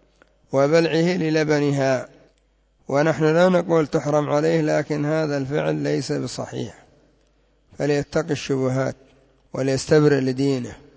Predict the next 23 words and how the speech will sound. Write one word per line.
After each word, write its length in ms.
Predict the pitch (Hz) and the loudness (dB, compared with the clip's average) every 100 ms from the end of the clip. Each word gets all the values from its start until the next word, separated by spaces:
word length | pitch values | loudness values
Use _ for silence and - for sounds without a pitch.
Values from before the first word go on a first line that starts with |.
| _ _ _ _ | _ _ _ _
ويصلح 440 | - 330 160 175 175 | -6 -2 0 4 4
أن 180 | 170 | 4
يستمتع 500 | 165 151 175 160 160 | 2 0 0 0 0
بها 280 | 135 147 175 | 0 0 0
بغير 320 | 185 180 180 | 2 2 2
هذا 220 | 175 170 165 | 2 0 0
الفعل. 400 | 151 151 143 - - - _ _ _ _ _ _ _ - | 0 -2 -4 -8 -14 -20 _ _ _ _ _ _ _ -2
يقول: 380 | 165 175 226 214 | 0 4 6 6
يعيب 320 | 202 226 220 | 6 6 6
عليك 400 | 208 196 208 190 | 6 6 4 4
بعض 300 | 196 185 180 | 4 6 4
الناس 440 | 180 185 202 196 | 4 2 0 0
إذا 260 | 190 180 180 | 0 2 2
أطلقت 400 | 170 185 180 - | 2 0 -2 0
اللحية 460 | 170 180 165 185 185 | 0 2 2 4 6
ويقول: 560 | 175 165 160 185 190 | 6 4 2 0 0
الإيمان 420 | 170 165 165 175 | 2 2 2 2
في 100 | 160 | 2
القلب 380 | 151 - 170 196 | -2 0 -2 0
وليس 360 | 175 170 180 165 | 0 2 0 -2
المظهر، 520 | 156 151 135 131 123 - - | -2 -2 -2 -4 -6 -12 -8
ما 160 | 196 175 | -4 -2
نصيحتكم؟ 760 | 151 151 135 143 139 - 165 | -2 -6 -6 -8 -10 -12 -14